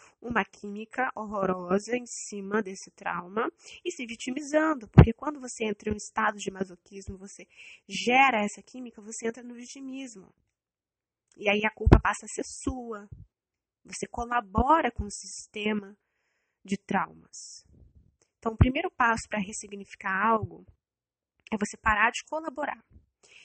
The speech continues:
E aí eu fiz um exercício com ele. Eu falei assim, "Olha,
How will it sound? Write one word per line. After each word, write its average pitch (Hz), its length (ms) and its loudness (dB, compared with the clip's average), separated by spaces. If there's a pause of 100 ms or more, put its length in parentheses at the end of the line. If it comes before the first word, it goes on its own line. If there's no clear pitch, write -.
(160)
E 196 100 -2
aí 202 60 4
eu 208 80 2
fiz 214 240 -6
um 220 100 -4
exercício 208 500 -4
com 208 240 -8
ele. 160 220 -2
Eu 170 60 -18
falei 185 280 -6
assim, 180 380 -6
"Olha, 175 320 2